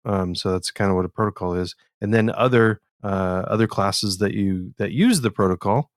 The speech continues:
um, derive from that, you know, from that protocol. From, like, in his example, there's a proto-, a class called explainable, that something that has an explain function. And so you would derive from explainable, and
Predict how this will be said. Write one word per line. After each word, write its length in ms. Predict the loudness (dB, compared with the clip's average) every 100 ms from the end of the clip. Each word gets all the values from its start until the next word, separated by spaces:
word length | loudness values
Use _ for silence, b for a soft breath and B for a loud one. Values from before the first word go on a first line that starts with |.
| _
um, 420 | 0 2 2 -2 -6 _ -4
derive 500 | 0 2 4 2 0
from 360 | 0 2 2 0
that, 320 | 0 0 -4 _ _ -6
you 140 | -2
know, 180 | 0 -2
from 360 | -6 -6 -2 0
that 220 | -2 -4
protocol. 480 | -2 -2 0 -2 -2
From, 360 | 0 0 0 -2
like, 240 | -4 0
in 100 | 2
his 200 | 2 0
example, 480 | -2 -2 -2 -2 -2
there's 180 | -2 -4
a 40 |
proto-, 300 | -2 -2 -2 -6 -6
a 140 | -6 -6 _
class 260 | -2 -2 0
called 200 | -2 -2
explainable, 760 | -2 -4 0 2 2 -2 -8 _ b -2
that 220 | -2 -2
something 340 | -4 -2 0 0
that 120 | 0
has 160 | 0 2
an 100 | 0
explain 560 | -2 0 2 2 2
function. 460 | -2 -4 -2 -6 -6 B B B B -2
And 440 | 2 4 2 0 _ -16 -6
so 160 | 0
you 260 | 2 4 4
would 160 | 2
derive 400 | 2 2 2 0 -2
from 500 | -2 0 0 -2 -4
explainable, 800 | -6 -4 -2 0 0 -2 -6 -6 _ -4
and 380 | 2 4 2